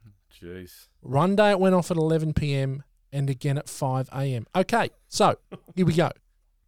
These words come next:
Speaker 2: Twenty times in six months, but it's six times in the first eight days.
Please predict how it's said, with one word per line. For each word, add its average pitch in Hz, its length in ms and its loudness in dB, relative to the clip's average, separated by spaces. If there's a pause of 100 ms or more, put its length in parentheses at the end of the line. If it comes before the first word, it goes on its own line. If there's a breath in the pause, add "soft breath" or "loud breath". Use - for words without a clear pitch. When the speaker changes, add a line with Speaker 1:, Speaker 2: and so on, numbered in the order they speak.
(100)
Speaker 2:
Twenty 190 360 4
times 175 540 2
in 156 180 2
six - 440 0
months, 156 400 0
but 147 200 0
it's - 160 -4
six - 400 0
times 165 460 2
in 156 80 0
the 147 80 0
first 151 400 2
eight 147 260 -4
days. 139 420 -4